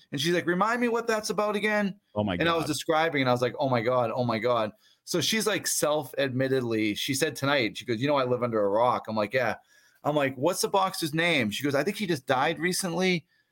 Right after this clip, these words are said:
Speaker 1: And I was like, "Marvin Hagler," 'cause I grew up near Brockton. She goes, "No." And then all of a sudden she says, "I think his last name was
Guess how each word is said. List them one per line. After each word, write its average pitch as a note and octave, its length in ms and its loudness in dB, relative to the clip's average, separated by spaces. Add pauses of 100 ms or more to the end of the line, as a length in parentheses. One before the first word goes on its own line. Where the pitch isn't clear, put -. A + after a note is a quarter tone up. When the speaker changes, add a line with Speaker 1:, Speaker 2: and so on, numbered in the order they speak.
(140)
Speaker 1:
And B2+ 100 0
I B2+ 60 4
was A#2+ 100 0
like, G#2+ 160 0
"Marvin B2 360 2
Hagler," D3+ 800 2
'cause - 440 -6
I A2+ 100 2
grew A2 220 0
up - 40 -12
near G#2 220 0
Brockton. A#2+ 520 0
She C#3+ 120 -4
goes, C#3 100 -2
"No." C#3 220 2
And A#2+ 80 0
then C3+ 80 2
all C#3 140 2
of - 60 -10
a - 20 -10
sudden C#3+ 180 0
she C3 180 -2
says, B2+ 360 -2 (340)
"I D3 80 2
think B3 220 -2
his C#4 160 0
last G3+ 340 2
name E3+ 180 2
was B2 160 2